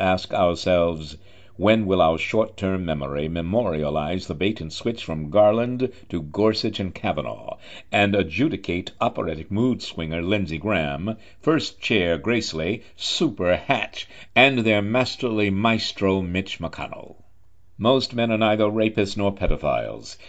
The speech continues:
and most in public service put their lives on the lines to save others. Most Americans, particularly teachers, first responders, and Trump-maligned F B I agents and news reporters, are pro-life for all lives,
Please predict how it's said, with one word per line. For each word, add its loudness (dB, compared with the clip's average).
and 2
most 2
in -2
public -2
service -2
put -6
their 2
lives 2
on -2
the -2
lines 0
to -2
save 0
others. -2
Most 2
Americans, 0
particularly -2
teachers, -4
first -2
responders, 0
and -4
Trump-maligned 2
F 2
B 0
I 2
agents -2
and 0
news -2
reporters, -4
are 6
pro-life 4
for -2
all 8
lives, -2